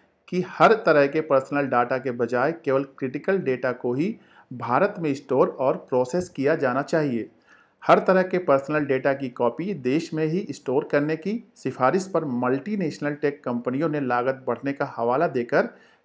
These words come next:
कई सवाल उठाए थे। पर्सनल डेटा प्रोटेक्शन बिल के ड्राफ्ट के अनुसार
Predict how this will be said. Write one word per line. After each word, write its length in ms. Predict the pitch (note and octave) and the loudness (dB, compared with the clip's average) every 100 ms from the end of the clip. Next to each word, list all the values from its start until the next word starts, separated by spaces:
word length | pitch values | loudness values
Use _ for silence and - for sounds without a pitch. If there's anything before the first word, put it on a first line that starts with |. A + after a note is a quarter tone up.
| - | 0
कई 180 | D3 | 0
सवाल 320 | F#3+ C#3+ B2+ D3+ | 2 0 2 0
उठाए 380 | C#3 - C#3 | -4 0 0
थे। 180 | C#3 B2 G#2 _ _ _ _ _ _ | 0 -4 -8 _ _ _ _ _ _
पर्सनल 420 | C3+ C#3+ - G3+ A3 | 4 4 4 4 6
डेटा 300 | E3 E3 E3 | 4 4 2
प्रोटेक्शन 600 | D#3 C3+ C#3 C3 E3 C#3 | 2 0 -2 -2 -6 -2
बिल 180 | D3 | -2
के 160 | D#3 D#3 | 0 -2
ड्राफ्ट 460 | B2+ B2+ D#3+ F#3+ - | 0 2 2 -2 -2
के 80 | |
अनुसार 580 | C#3 A#2+ - B2 D3+ - | -2 -2 -2 2 2 0